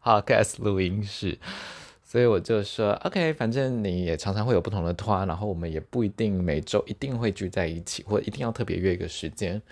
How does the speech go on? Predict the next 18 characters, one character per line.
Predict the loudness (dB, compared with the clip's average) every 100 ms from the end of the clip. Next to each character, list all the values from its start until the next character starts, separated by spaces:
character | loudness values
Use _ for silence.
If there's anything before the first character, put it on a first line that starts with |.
| -20 -20 -20 -12
那 | -10
why | -6 -6
not | -4 -4 -4
你 | -6
就， | -6 -2 -2 -4 -8 -18 _ -20 -20 _ -12
啊， | -4 -4 -4 -2
如 | 0
果 | 0
你 | -2 -4 -4
的 | -6
朋 | -6 -4
友 | -4
有 | -4
约 | -4 -4 -4
的 | -6
话， | -4 -4
那 | -4
你 | -6